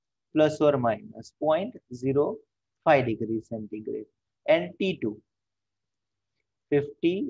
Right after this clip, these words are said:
डिग्री सेंटीग्रेड plus or minus पॉइंट फ़ाइव डिग्री सेंटीग्रेड। Calculate the temperature difference। क्या फाइंड करना है बेटा हमें?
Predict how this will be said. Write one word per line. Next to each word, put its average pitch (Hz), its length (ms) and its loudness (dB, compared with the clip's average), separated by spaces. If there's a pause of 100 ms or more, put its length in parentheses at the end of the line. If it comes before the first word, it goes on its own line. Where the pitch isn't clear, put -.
(160)
डिग्री 160 400 0
सेंटीग्रेड 180 760 -4 (280)
plus 139 300 -2
or 165 120 0 (100)
minus 156 520 -6 (120)
पॉइंट 139 360 -4 (640)
फ़ाइव 127 200 4
डिग्री 113 380 -4
सेंटीग्रेड। 107 640 -6 (460)
Calculate 202 540 2
the 202 80 0 (160)
temperature 170 580 0 (120)
difference। 120 520 -2 (1300)
क्या 170 120 8
फाइंड 170 300 0
करना 165 260 -4
है 170 60 2
बेटा 165 240 0
हमें? 160 320 -2